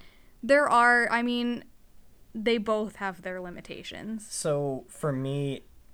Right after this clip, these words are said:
Speaker 2: the only tough decision is that, like, I use, I literally only use Facebook for Messenger.
Speaker 1: Same.
Speaker 2: And I feel like that's
Speaker 1: So
Speaker 2: a lot of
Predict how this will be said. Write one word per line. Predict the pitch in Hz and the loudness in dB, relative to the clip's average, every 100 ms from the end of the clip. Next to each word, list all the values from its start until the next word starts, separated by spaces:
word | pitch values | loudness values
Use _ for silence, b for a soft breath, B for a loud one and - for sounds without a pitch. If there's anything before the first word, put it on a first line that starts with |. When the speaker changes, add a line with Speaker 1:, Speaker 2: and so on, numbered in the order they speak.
| - | -16
Speaker 2:
the | 123 131 | -12 -10
only | 117 120 135 165 175 165 | -8 -6 -4 -4 -6 -8
tough | - 175 - | -4 -4 -4
decision | 170 180 175 196 190 190 | -10 -10 -6 -6 -4 -8
is | 120 113 | -10 -8
that, | - 110 104 | -4 -4 -4
like, | 110 104 98 - - | -6 -6 -10 -18 -8
I | 113 | -8
use, | 107 110 110 127 143 - - - - - - | -8 -10 -8 -8 -10 -12 -20 -20 -20 -16 -6
I | 147 185 - - | -4 -6 -12 -18
literally | 123 127 156 185 185 175 | -12 -2 0 2 2 2
only | 127 135 135 123 | 0 0 0 -2
use | 117 - | -6 -8
Facebook | 113 104 - 123 123 - - - - | -8 -8 -6 -6 -6 -8 -20 -20 -20
for | - 117 | -10 -6
Messenger. | 104 98 110 104 - 123 - _ - | -6 -8 -12 -16 -16 -18 -20 _ -12
Speaker 1:
Same. | - 269 147 | -6 0 0
Speaker 2:
And | 185 | 2
I | 143 | 0
feel | - 170 190 | 0 -2 2
like | 202 196 | 2 2
that's | 165 | 2
Speaker 1:
So | 175 | 4
Speaker 2:
a | |
lot | |
of | 135 | 2